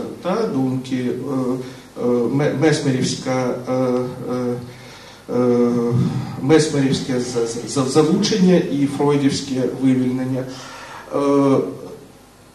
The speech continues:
ці ж, е, е, е, сюжети пов'язані з, е,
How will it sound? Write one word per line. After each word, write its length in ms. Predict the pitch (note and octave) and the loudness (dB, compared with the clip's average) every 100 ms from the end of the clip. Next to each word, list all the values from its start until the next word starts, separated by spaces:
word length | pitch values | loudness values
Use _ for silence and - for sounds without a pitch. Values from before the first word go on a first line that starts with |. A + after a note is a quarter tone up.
| D#3+ | -12
ці 260 | - G#3 G#3+ | -4 -2 0
ж, 220 | - D3+ D3+ | -2 -6 -2
е, 40 | D3+ | 2
е, 20 | |
е, 1400 | D3+ D3 C#3+ C#3 C#3+ C#3+ C3+ B2 D#3 D3 C3+ C3 C3 - - | 4 4 2 0 0 2 2 0 -2 0 0 0 -2 -8 -6
сюжети 500 | C#3+ C#3+ D3 C3 - | -2 2 2 2 -2
пов'язані 720 | C3 C#3 C#3+ B2+ B2 B2 A#2+ | -2 0 2 2 0 -2 -4
з, 280 | - | -4
е, 40 | - | -6